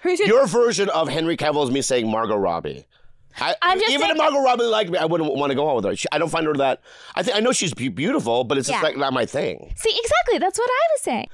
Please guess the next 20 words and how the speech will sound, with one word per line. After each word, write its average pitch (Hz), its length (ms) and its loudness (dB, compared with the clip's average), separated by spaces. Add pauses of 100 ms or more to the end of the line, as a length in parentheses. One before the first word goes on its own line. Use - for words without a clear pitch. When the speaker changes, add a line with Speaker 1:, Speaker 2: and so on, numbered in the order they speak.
Speaker 1:
So 330 100 -4
who's 370 220 0
your 403 120 2
version 254 640 -2
of 233 480 -2
your, 262 280 0
well, 302 100 0
who's 349 180 0
your 339 140 0
Margot 269 280 2
Robbie? 214 420 -2 (1700)
Speaker 2:
Like 139 100 2
someone 170 240 0
that 165 160 2
you 135 160 0
would 123 140 2
know 120 640 2
in 113 140 0
the 107 60 0
media? 135 540 -2